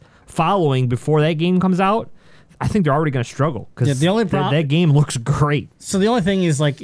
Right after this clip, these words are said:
Speaker 2: that's, that's the evolution of Battle Royale. We talked about that on Alpha Show, right, last week, uh, Gamezilla Alpha, is that, is that you're having all these problems, you're struggling, your growth has slowed down slightly, maybe even possibly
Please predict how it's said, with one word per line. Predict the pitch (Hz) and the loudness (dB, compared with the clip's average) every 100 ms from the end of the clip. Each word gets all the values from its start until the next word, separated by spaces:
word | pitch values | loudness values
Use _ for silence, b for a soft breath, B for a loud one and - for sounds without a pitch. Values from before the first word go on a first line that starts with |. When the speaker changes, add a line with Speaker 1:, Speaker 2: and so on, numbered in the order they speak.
| 185 | -6
Speaker 2:
that's, | 185 180 - | -4 -4 -2
that's | 190 - | -4 0
the | 170 | 0
evolution | 156 151 156 151 | 2 2 2 0
of | 147 123 | -2 0
Battle | 139 139 | 0 0
Royale. | 135 135 127 | 0 0 0
We | 151 | 0
talked | 165 160 156 | 0 -2 -2
about | 147 | -2
that | 139 | 0
on | 135 135 | -2 -2
Alpha | 185 208 156 | -2 -2 -2
Show, | 139 - 113 | -4 -2 -2
right, | 113 127 165 | 0 0 0
last | 143 127 - | 0 -2 -2
week, | 120 107 | -4 -2
uh, | 131 120 | -2 0
Gamezilla | 123 135 127 139 | 2 2 2 2
Alpha, | 196 - 110 B B - | 0 -2 -6 B B 0
is | 151 | 0
that, | 147 156 156 160 b b b b b _ _ _ - | 2 0 -2 -6 b b b b b _ _ _ 0
is | 165 147 | 2 2
that | 165 165 - - _ | 0 -4 -12 -20 _
you're | 196 160 | 0 2
having | 156 214 233 | 2 2 0
all | 214 | 0
these | 196 151 | 0 0
problems, | 165 156 156 151 | -2 0 2 2
you're | 139 | 0
struggling, | 135 - 185 180 175 175 170 | -2 -2 -2 0 0 0 2
your | 165 147 | 2 0
growth | - 147 160 160 | 0 -2 0 0
has | 165 151 | -2 -2
slowed | - 151 160 160 | -2 0 0 0
down | 147 147 147 | 0 0 0
slightly, | 139 - 147 156 180 | -2 -4 -2 -2 0
maybe | 151 151 147 | 2 2 2
even | 143 135 | 0 0
possibly | 127 139 127 135 127 123 120 | 0 -2 -2 -2 -2 -2 -4